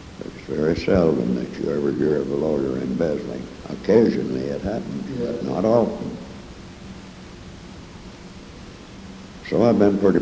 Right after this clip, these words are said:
Speaker 1: proud to be a member of the, this profession for now a little over fifty years.
Speaker 2: Well, I should think that, uh, having been here this long, you'd know almost everyone in town, don't you?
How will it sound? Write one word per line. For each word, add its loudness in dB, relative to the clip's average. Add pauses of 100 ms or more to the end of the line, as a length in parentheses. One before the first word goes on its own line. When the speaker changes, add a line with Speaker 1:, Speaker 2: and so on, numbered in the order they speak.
Speaker 1:
proud 6
to 2
be 4
a 6
member 2
of 0
the, 0 (1160)
this 0 (100)
profession 2
for -4 (960)
now 4
a 2
little 2
over 0
fifty 0
years. 0 (1700)
Speaker 2:
Well, 2
I 12
should 6
think 10
that, 4
uh, 8 (420)
having 8
been 12
here 10
this 10
long, 10
you'd 10
know 12
almost 10
everyone 12
in 12
town, 10
don't 8
you? 8